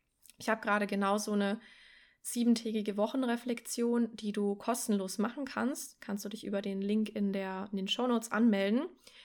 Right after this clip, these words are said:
Da bekommst du für sieben Tage sieben Mails, wo immer super kurze Fragen drin sind, genau dafür. Also die,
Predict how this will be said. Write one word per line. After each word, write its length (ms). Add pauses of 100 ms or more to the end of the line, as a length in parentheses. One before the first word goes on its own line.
(320)
Da 120
bekommst 460
du 360 (800)
für 360
sieben 320
Tage 360 (380)
sieben 400
Mails, 400
wo 60
immer 460
super 420
kurze 580
Fragen 460
drin 240
sind, 260
genau 360
dafür. 640
Also 180
die, 260